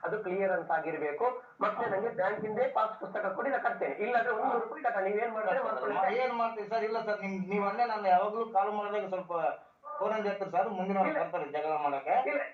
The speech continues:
Speaker 1: ಅವ್ರು ಯಾವಾಗ ಬೇಕಾದ್ರೆ ಬರ್ಲಿ, ನಾನು ರಿಸೀವ್ ಮಾಡ್ತೇನೆ.
Speaker 2: ಹ್ಮ್.
Speaker 1: ಈಗ ನೀವು ಮಾತಾಡಿದ ನಾನು ರೆಕಾರ್ಡಿಂಗ್ ಮಾಡ್ತೇನೆ, ರೆಕಾರ್ಡಿಂಗ್ ಮಾಡ್ತಾ ಇದ್ದೇನೆ, ನಾನು ಇದನ್ನ
Speaker 2: ಹ್ಮ್.
Speaker 1: YouTube-ಗೆ ಹಾಕ್ತೇನೆ ಈಗ.
Speaker 2: YouTube-ಗೆ ಹಾಕ್ರಿ ಸರ್, YouTube-ಗೆ ಹಾಕಿ.
Speaker 1: ಓಕೆ?
Speaker 2: ನೆಕ್ಸ್ಟ್ ಇನ್ನೊಂದು,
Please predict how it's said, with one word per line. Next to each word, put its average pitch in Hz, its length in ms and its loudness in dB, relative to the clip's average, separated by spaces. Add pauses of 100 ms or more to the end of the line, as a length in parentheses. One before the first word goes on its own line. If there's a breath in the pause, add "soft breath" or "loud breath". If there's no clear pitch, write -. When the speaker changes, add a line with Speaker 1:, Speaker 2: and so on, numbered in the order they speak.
Speaker 1:
ಅವ್ರು 220 200 4
ಯಾವಾಗ 254 180 6
ಬೇಕಾದ್ರೆ 220 340 -2
ಬರ್ಲಿ, 214 220 -2
ನಾನು 214 280 0
ರಿಸೀವ್ 202 240 -2
ಮಾಡ್ತೇನೆ. 190 360 0
Speaker 2:
ಹ್ಮ್. - 440 -6
Speaker 1:
ಈಗ 247 200 0
ನೀವು 233 180 -2
ಮಾತಾಡಿದ 226 400 0
ನಾನು 226 240 0
ರೆಕಾರ್ಡಿಂಗ್ 214 320 -2
ಮಾಡ್ತೇನೆ, 175 360 -2
ರೆಕಾರ್ಡಿಂಗ್ 202 360 0
ಮಾಡ್ತಾ 180 240 2
ಇದ್ದೇನೆ, 170 580 -2
ನಾನು 202 160 4
ಇದನ್ನ 208 180 0
Speaker 2:
ಹ್ಮ್. 220 100 0
Speaker 1:
YouTube-ಗೆ 233 260 -2
ಹಾಕ್ತೇನೆ 156 300 0
ಈಗ. 117 80 -4 (340)
Speaker 2:
YouTube-ಗೆ 226 320 -2
ಹಾಕ್ರಿ 202 280 2
ಸರ್, 139 180 -2
YouTube-ಗೆ 214 400 0
ಹಾಕಿ. 254 160 2
Speaker 1:
ಓಕೆ? - 360 0 (120)
Speaker 2:
ನೆಕ್ಸ್ಟ್ 233 260 0 (300)
ಇನ್ನೊಂದು, 233 680 2